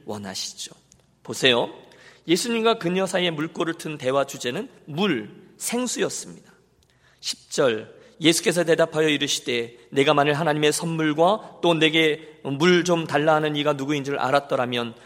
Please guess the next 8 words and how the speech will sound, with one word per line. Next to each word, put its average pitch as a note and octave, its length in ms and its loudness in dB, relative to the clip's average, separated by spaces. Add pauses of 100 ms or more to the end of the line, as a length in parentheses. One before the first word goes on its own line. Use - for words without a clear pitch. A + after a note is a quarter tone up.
내가 B2 240 0
그에게 E3 400 4
구하였을 D#3 560 -2
것이요 D#3+ 440 -4 (180)
그가 C#3+ 240 2
생수를 C#3 480 -6
내게 B2+ 380 -2 (260)
주었으리라." - 760 -10